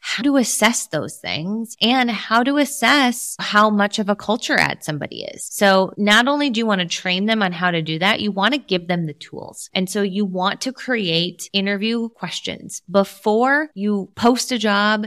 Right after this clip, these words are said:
and before your team starts talking to people. Because what happens every time is,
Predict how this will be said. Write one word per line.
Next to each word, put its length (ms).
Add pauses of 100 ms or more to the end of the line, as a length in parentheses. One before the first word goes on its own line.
and 200
before 580
your 200
team 360
starts 300
talking 380
to 40
people. 540
Because 520
what 400
happens 720
every 320
time 480
is, 220